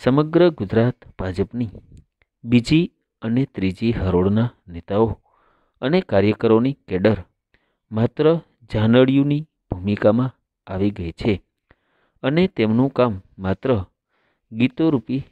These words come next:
સરકારી પ્રશંસાના વાજિંત્રો વગાડવાનું જ છે અને એમાં સતત એક જ ધ્વનિ હોવો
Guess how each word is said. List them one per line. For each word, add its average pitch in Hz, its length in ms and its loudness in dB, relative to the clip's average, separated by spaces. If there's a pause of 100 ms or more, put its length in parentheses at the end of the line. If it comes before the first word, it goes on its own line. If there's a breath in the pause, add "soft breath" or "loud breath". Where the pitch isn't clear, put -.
(160)
સરકારી 113 580 0
પ્રશંસાના 101 800 -4 (760)
વાજિંત્રો 120 600 0 (240)
વગાડવાનું 95 580 -2
જ - 60 -20
છે - 180 -2 (760)
અને 175 240 0
એમાં 123 320 -2 (160)
સતત - 420 -4 (760)
એક 139 200 -6
જ 175 200 -2
ધ્વનિ 113 360 -2 (600)
હોવો 107 220 4